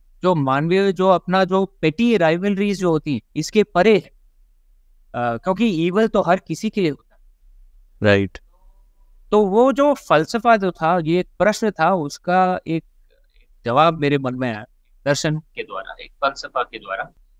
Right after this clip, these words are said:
Speaker 1: An answer to this question कि what is evil? तो शुरुआत यहाँ से हुई, एक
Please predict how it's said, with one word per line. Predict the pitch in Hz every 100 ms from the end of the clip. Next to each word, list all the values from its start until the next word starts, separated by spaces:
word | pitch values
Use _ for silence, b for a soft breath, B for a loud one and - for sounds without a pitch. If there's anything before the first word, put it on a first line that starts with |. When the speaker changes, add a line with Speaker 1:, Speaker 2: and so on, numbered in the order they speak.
| _ _ 175
Speaker 1:
An | 160
answer | 139 156 - -
to | 196
this | 202 -
question | 147 - 214
कि | 220
what | 165 135
is | 202 180
evil? | 139 117 - _ _ _ _ _ _ _ _ _ _ -
तो | 214
शुरुआत | - 180 196 226 233
यहाँ | 156 143 180 196
से | 175 139
हुई, | 107 98 _
एक | 143